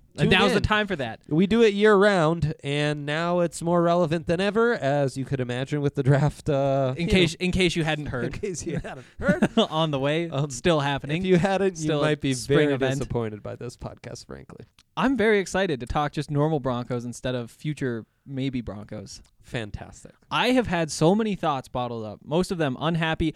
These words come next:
Speaker 1: Oh, I heard there was, like, a big Patrick Mahomes thing. Before we go any further, I would just like to say
Speaker 2: Well, let's not. <laughs>
Speaker 1: I'm on, I'm on team Patrick Mahomes is bad. So
Speaker 2: Oh, nice.
Speaker 1: yeah,
Speaker 2: Okay.
Speaker 1: yeah. <laughs> Anti Patrick Mahomes here.
Speaker 2: Throwing your hat in that ring, right?
Speaker 1: Yep.
Speaker 2: Uh,
Speaker 1: I, I love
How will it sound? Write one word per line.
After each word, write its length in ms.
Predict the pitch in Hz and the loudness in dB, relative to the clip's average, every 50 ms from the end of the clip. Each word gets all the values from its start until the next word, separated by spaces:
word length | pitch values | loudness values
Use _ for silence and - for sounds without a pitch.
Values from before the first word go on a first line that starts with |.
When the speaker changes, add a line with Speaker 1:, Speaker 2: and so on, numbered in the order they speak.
| - - 160 | -6 -4 2
Speaker 1:
Oh, 140 | 240 269 214 | 4 4 4
I 80 | 180 | 4
heard 180 | 147 185 240 240 | 4 2 2 4
there 80 | 262 262 | 4 2
was, 120 | 247 208 | 2 2
like, 160 | 226 214 - | 0 -2 -2
a 60 | 175 | -2
big 240 | 160 175 180 175 165 | 0 0 0 0 0
Patrick 400 | - - 156 165 - - 175 - | 0 0 0 -2 0 0 -2 0
Mahomes 400 | - 139 123 151 147 156 170 160 | -2 -4 -2 -2 -2 -2 -4 -6
thing. 300 | - 185 185 190 202 214 - _ _ _ _ - _ _ | -6 -6 -6 -4 -6 -8 -10 _ _ _ _ -20 _ _
Before 220 | - 160 - - 254 | -4 0 2 2 2
we 80 | 240 | 4
go 160 | 208 202 208 | 4 2 2
any 100 | 202 196 | 2 0
further, 380 | 180 - 202 196 196 180 160 143 | -2 0 0 0 0 0 0 0
I 80 | 127 131 | 0 0
would 140 | 143 143 | -2 0
just 180 | 147 170 156 - | 0 -2 -2 0
like 140 | 170 156 143 | -2 -2 -4
to 80 | 156 | -4
say 320 | - - 165 147 139 131 117 | -4 -2 0 2 2 0 0
Speaker 2:
Well, 180 | 117 110 104 | -2 -6 -6
let's 240 | 101 101 107 - - | -6 -6 -8 -8 -10
not. 140 | 110 98 - - - | -12 -14 -14 -16 -18
<laughs> 100 | - - | -8 0
Speaker 1:
I'm 200 | 147 160 180 185 | 2 4 4 6
on, 260 | 185 180 175 175 165 - | 4 4 2 2 -2 -2
I'm 180 | 147 160 170 180 | 0 2 2 4
on 160 | 175 170 156 | 2 2 0
team 340 | - - 180 165 160 156 139 | 0 -2 0 0 0 -2 -2
Patrick 340 | - - 156 151 - 151 | 0 0 0 -2 -2 -4
Mahomes 380 | 139 143 117 143 147 143 143 131 | -6 -6 -4 -2 -2 -2 -2 -4
is 100 | 135 123 | -6 -8
bad. 400 | 117 - 123 123 127 135 143 147 - _ _ _ _ _ _ _ _ _ | -6 -6 -6 -4 -6 -6 -8 -10 -12 _ _ _ _ _ _ _ _ _
So 160 | - - 143 | -6 -2 0
Speaker 2:
Oh, 240 | 123 113 113 110 123 | 0 0 -2 -6 -10
nice. 420 | - 127 117 110 - - - - - - - 147 | -12 -14 -14 -14 -14 -16 -20 -18 -18 -12 -2 0
Speaker 1:
yeah, 180 | 156 156 135 - 165 185 | 2 2 2 2 0 -2
Speaker 2:
Okay. 100 | 220 185 | 0 2
Speaker 1:
yeah. 320 | 170 - 208 185 131 - - - | 4 4 4 4 2 -2 -2 -2
<laughs> 340 | 190 160 - - - - - | -2 -2 -2 -6 -16 -10 -4
Anti 360 | 165 180 180 180 190 180 175 | -2 -2 0 2 2 2 2
Patrick 340 | - 180 165 160 - 165 139 | 2 2 0 0 0 -2 -4
Mahomes 360 | 147 143 135 143 139 135 123 | -4 -4 -2 -2 -4 -4 -4
here. 200 | - 127 113 110 110 - | -6 -8 -8 -8 -8 -8
Speaker 2:
Throwing 300 | 120 127 131 156 156 151 | -4 -4 -2 -2 -2 -2
your 100 | 143 143 | -2 -2
hat 260 | 131 147 156 160 156 | 0 0 0 0 -2
in 120 | 156 147 | -4 -4
that 240 | 147 151 170 180 156 | -2 -2 -2 -2 -2
ring, 280 | 135 120 113 120 104 101 - | -4 -4 -4 -6 -6 -8 -8
right? 140 | 113 120 117 | -4 0 2
Speaker 1:
Yep. 160 | - 156 139 | 2 4 4
Speaker 2:
Uh, 180 | 135 135 127 120 - | 2 2 0 -2 -4
Speaker 1:
I, 140 | 139 156 175 | -2 0 0
I 140 | 175 160 160 | 0 2 2
love 220 | 160 160 160 139 | 2 2 0 0